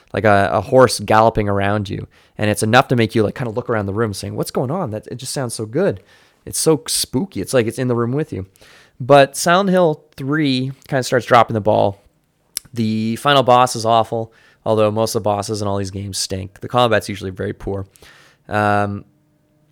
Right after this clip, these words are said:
and the whole cult stuff is, I think, a little boring to me.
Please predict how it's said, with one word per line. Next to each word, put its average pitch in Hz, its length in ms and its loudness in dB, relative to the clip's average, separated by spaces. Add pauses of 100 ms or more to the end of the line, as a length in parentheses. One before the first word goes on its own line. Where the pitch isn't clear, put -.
(800)
and 120 460 -2
the 117 120 0
whole 127 520 2
cult - 340 -2
stuff 113 400 0
is, 101 360 -4
I 113 140 -6
think, 127 360 -4
a - 60 -8
little 110 220 -2
boring 101 360 -10
to - 140 -16
me. 104 120 -12